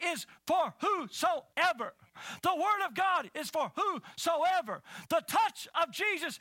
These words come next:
is for whosoever. "Don't rebuke 'em," Jesus said. "Let 'em come. I want them to come. Suffer the little children to come to me, and I will touch them. I will touch them for an eternity."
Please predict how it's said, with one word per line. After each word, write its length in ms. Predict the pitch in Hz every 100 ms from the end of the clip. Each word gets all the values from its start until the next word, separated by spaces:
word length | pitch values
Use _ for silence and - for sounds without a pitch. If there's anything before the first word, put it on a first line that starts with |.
| 214
is 160 | 277 247
for 220 | 285 208 -
whosoever. 1040 | 403 440 339 - 349 330 370 359 247 202 - _ - -
"Don't 320 | - 392 427 370
rebuke 520 | 403 262 392 403 359
'em," 120 | 330
Jesus 360 | 262 339 311 -
said. 220 | 330 226 220
"Let 220 | 233 392 440
'em 160 | 427
come. 480 | - 403 415 392 226 - 175
I 140 | 339
want 240 | 370 415 -
them 240 | 370 302
to 60 | 311
come. 160 | 254 - 208
Suffer 540 | - - 330 392 403
the 120 | 381 403
little 300 | 403 403 392
children 380 | - 392 392
to 80 | 392
come 280 | 269 359 370
to 120 | 349
me, 260 | 359 392 339
and 320 | 214 220 294 285
I 180 | 403
will 180 | 359 370
touch 340 | - 370 - -
them. 240 | 370 262 - 202
I 160 | 311 392
will 200 | 381 392
touch 280 | 294 359 -
them 200 | 370 294
for 180 | 349
an 80 | 339
eternity." 880 | 349 233 302 359 339 208 254 208 143